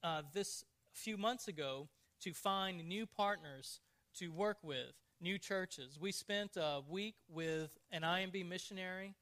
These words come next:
Doctor Vernon Sivage, that we've been working with the last five years. Uh, he is a teacher at the Uganda Baptist Seminary, whom we partner with. We send them money every month. And, uh, I've got some pictures that I, that I want to show you.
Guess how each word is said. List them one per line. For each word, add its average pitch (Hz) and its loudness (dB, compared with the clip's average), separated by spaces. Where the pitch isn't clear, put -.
Doctor 156 -2
Vernon 175 0
Sivage, 190 -2
that 147 -2
we've 165 -4
been 160 -2
working 175 -2
with 170 0
the 156 -2
last 156 0
five 165 2
years. 175 -4
Uh, 151 -2
he 180 0
is 156 -2
a 147 0
teacher 196 -2
at 160 2
the 165 -6
Uganda 165 2
Baptist 170 0
Seminary, 180 -2
whom 165 -4
we 156 -4
partner 160 -2
with. 156 -2
We 147 -8
send 160 -6
them 151 -6
money 170 0
every 165 0
month. 175 -2
And, 151 -4
uh, 151 -2
I've 156 -2
got 196 2
some 196 -2
pictures 202 2
that 160 4
I, 160 4
that 160 0
I 156 0
want 175 -4
to 156 -10
show 208 0
you. 165 -2